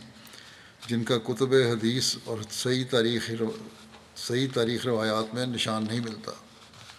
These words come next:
اور درایتاً بھی غور کیا جائے تو وہ درست ثابت نہیں ہوتے، مگر چونکہ ان سے آن حضرت صلی اللہ علیہ وسلم کے خلاف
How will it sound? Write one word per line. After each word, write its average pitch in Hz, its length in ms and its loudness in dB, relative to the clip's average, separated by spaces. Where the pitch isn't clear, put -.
اور 120 120 0
درایتاً 123 520 6
بھی 165 120 6
غور 131 220 8
کیا 147 220 6
جائے 127 480 4
تو 120 80 -2
وہ 113 160 2
درست 135 260 4
ثابت 117 260 0
نہیں 120 160 0
ہوتے، 117 260 -4
مگر 135 200 4
چونکہ 151 320 2
ان 135 180 4
سے 127 160 4
آن 113 240 4
حضرت 113 400 4
صلی 113 400 0
اللہ 113 160 4
علیہ 110 200 4
وسلم 113 300 0
کے 110 100 -2
خلاف 113 500 2